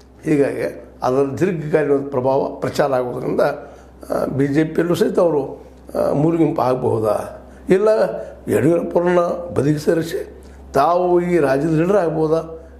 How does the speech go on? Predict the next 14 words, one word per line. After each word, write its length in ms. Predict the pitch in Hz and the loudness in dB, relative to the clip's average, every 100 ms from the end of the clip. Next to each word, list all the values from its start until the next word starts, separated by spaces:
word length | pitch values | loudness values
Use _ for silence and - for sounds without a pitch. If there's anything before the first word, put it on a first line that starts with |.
| - | -2
ನೋಡೋಣ, 320 | 180 392 359 | 2 2 2
ಎಲ್ಲರೂ 340 | 214 190 175 | 2 2 0
ಏನೋ 180 | 139 165 | 0 0
ಮಾಡ್ತಾ 360 | 202 165 170 180 | 2 0 2 0
ಇದ್ದಾರೆ. 180 | 175 196 | 0 -4
ಪಾದಯಾತ್ರೆ 560 | - 151 160 160 156 | -2 0 2 0 0
ಇವ್ರಿಗೂ 220 | 147 170 | -2 -2
ಜಯ 420 | 160 131 165 - - - - - - - | -2 2 2 0 -6 -14 -20 -20 -4 0
ಆಗಲಿ, 680 | 160 160 156 160 - - | 2 2 2 0 -2 -6
ಜಯ 220 | 120 135 131 | 0 0 2
ಸಿಗಲಿ 340 | - 156 156 | 0 0 0
ಅಂತ 140 | 156 | 0
ನಾವು 200 | 135 143 | 0 0
ಹಾರೈಸೋಣ. 500 | - 131 190 220 151 | 0 2 2 2 0